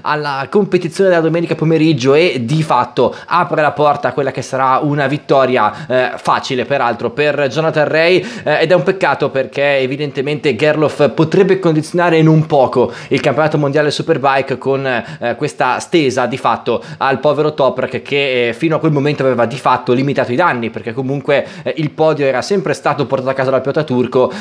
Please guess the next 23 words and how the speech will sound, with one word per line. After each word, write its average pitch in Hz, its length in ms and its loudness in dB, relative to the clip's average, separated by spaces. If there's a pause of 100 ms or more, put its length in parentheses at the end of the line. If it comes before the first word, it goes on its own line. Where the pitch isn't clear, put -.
eh, 123 360 0
e - 20 0
doveva 123 240 2
appunto 131 340 -2
fronteggiare 135 580 0
un 123 120 0
Jonathan 143 380 0
Ray 131 240 -2
che 123 80 -4
appunto, 135 520 0 (140)
eh, 120 240 2
come 135 240 0
vediamo 135 300 0
dall'immagine, 117 580 -2
ha 110 140 -2
fatto 117 420 -2 (160)
questa 131 640 -2
posizione 151 480 0
numero 156 340 2
uno 131 280 2
per 127 200 0
tre 113 160 -4
volte. 123 420 2